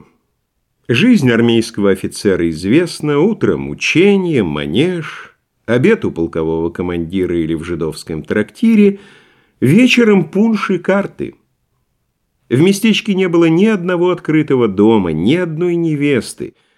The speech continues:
Мы собирались друг у друга, где кроме своих мундиров не видали ничего. Один только человек принадлежал нашему обществу, не будучи военным.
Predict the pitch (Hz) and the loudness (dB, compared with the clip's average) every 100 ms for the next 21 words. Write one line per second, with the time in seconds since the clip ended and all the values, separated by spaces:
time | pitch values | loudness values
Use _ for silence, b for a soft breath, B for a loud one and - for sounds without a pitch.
0 | _ _ _ _ 156 175 165 165 156 160 | _ _ _ _ 2 2 2 2 2 2
1 | 156 127 113 147 139 139 127 165 190 117 | 2 0 2 2 2 0 4 2 2 0
2 | 90 101 101 107 101 98 104 101 98 101 | 2 0 2 2 0 0 0 0 0 -2
3 | 95 90 120 131 - 95 85 80 92 78 | -2 0 0 0 -2 -2 0 -2 -4 -4
4 | 69 64 - 50 50 _ _ _ _ _ | -8 -10 -12 -16 -18 _ _ _ _ _
5 | _ _ _ _ _ b b b b b | _ _ _ _ _ b b b b b
6 | b b 147 175 247 208 147 120 117 - | b b 0 2 4 4 2 0 -2 2
7 | 120 156 240 - 151 131 117 117 123 117 | 2 2 -2 -2 0 0 0 0 0 0
8 | 113 101 - 95 90 196 214 214 - - | 0 -2 -4 -6 -2 -2 -2 -10 -10 -6
9 | 180 170 170 170 156 156 135 82 64 - | -4 -2 -4 -6 -8 -6 -4 -4 -8 -16
10 | - | -20